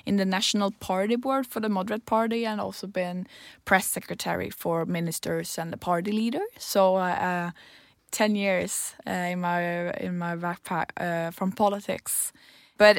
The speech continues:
uh, I joined Uber one and a half years ago. And that was when I l-, just had left politics, um, for different reasons.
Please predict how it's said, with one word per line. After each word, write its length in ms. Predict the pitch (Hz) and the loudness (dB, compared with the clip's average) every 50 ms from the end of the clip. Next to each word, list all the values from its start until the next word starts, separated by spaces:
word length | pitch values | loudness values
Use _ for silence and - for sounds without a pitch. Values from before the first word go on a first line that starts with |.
| - - | 6 4
uh, 220 | 196 196 190 180 - | 4 4 4 2 4
I 140 | - 208 233 | 4 4 4
joined 280 | 220 226 220 214 214 208 | 4 4 4 4 4 2
Uber 680 | 190 190 185 185 180 175 175 175 170 165 165 160 160 | 0 -2 0 0 2 2 2 2 2 0 0 -2 -2
one 220 | 165 170 170 165 165 | -2 -4 -4 -4 -4
and 140 | 165 165 160 | -4 -4 -6
a 40 | 160 - - | -6 -4 -2
half 420 | 190 196 247 269 - - - - - - _ _ _ _ _ - | -2 -2 -2 -4 -10 -20 -20 -20 -20 -20 _ _ _ _ _ -8
years 340 | - 190 190 208 233 - - | -4 -2 -2 -2 -2 -2 -2
ago. 380 | 247 240 233 240 269 330 370 _ - - - - - - - - | 0 0 2 2 0 -2 -4 _ -14 -20 -20 -20 -20 -18 -6 2
And 300 | - 190 190 185 185 185 | 4 6 6 6 6 6
that 100 | 190 214 | 6 6
was 160 | 226 214 214 - - | 6 4 2 2 4
when 160 | 185 180 180 | 4 4 6
I 220 | 175 175 170 170 | 6 6 6 4
l-, 120 | 165 180 185 - | 2 0 -2 -2
just 280 | 185 185 175 175 - - | -2 -4 -2 -2 -2 -2
had 140 | - 180 170 | -4 -2 -2
left 400 | 175 220 254 - - - - - | 0 -2 -2 -2 -4 -12 -12 -4
politics, 720 | - 226 214 202 196 - - - - - - - - - | 0 0 2 0 0 -2 -4 -4 -2 -2 -2 0 0 2
um, 380 | 202 180 165 160 160 180 170 - _ _ _ _ _ _ _ _ - - - | 2 2 2 2 0 -2 -8 -14 _ _ _ _ _ _ _ _ -6 -6 -6
for 440 | - - - 214 196 190 180 170 170 | -6 0 6 8 10 10 10 6 4
different 360 | 175 185 175 - 180 180 180 | 0 -2 -2 -2 -2 -2 0
reasons. 600 | 180 180 180 - - 202 220 233 240 240 - - | -2 -2 -2 -2 0 4 6 6 4 4 0 -6